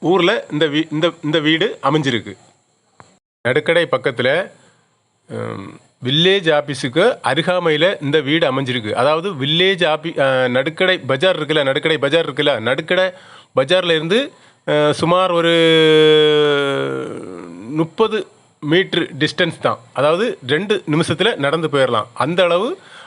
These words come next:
அ, அருகாமையில தான் இருக்கு. பஜார்ல இருந்து, அ, பேங்கு, ஸ்கூலு, அ,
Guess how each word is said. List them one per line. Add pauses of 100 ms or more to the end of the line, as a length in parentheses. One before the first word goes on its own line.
(120)
அ,
அருகாமையில
தான்
இருக்கு.
பஜார்ல
இருந்து, (320)
அ,
பேங்கு,
ஸ்கூலு, (360)
அ,